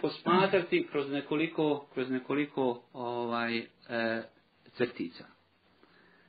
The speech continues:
Prva crtica, Allah Želešanhu je naredio, naredio zajedništvo, naredio je džemat, propisao ga, učinio ga je obaveznim.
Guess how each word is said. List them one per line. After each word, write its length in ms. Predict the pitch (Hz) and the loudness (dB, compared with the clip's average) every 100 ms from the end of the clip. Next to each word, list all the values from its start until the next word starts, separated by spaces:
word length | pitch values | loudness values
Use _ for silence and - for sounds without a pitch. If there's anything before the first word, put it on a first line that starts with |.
| _ _ _ _ - | _ _ _ _ 4
Prva 340 | 233 285 233 - | 6 8 6 6
crtica, 500 | 117 131 147 180 175 - _ _ _ _ _ _ _ _ _ _ _ _ _ _ _ - | -2 -4 -4 -4 -4 -8 _ _ _ _ _ _ _ _ _ _ _ _ _ _ _ 8
Allah 360 | 196 254 226 | 10 10 6
Želešanhu 880 | 165 151 131 170 190 196 196 175 156 | 4 0 0 2 2 2 2 0 2
je 160 | 147 131 | 0 0
naredio, 920 | 127 139 214 240 247 196 165 135 120 - _ _ _ _ _ _ _ _ _ _ _ - | 0 2 2 2 2 4 6 6 2 -2 _ _ _ _ _ _ _ _ _ _ _ -4
naredio 720 | 131 156 190 233 220 180 139 | 0 4 4 4 2 2 2
zajedništvo, 680 | 117 139 123 107 98 101 - - - | 2 0 0 -2 -6 -10 -18 -14 -4
naredio 500 | 131 175 233 214 147 | 2 2 2 4 4
je 120 | 110 | 4
džemat, 340 | 113 104 98 - - _ _ | -2 -6 -8 -10 -20 _ _
propisao 680 | 131 127 - 185 214 - 123 | -6 -4 -4 -4 -4 -4 -4
ga, 120 | 113 | -2
učinio 480 | 117 113 185 190 170 | -2 -2 -2 0 2
ga 100 | 151 | 4
je 120 | 143 | 4
obaveznim. 600 | 151 185 117 104 - 95 | 6 4 2 -4 -6 -10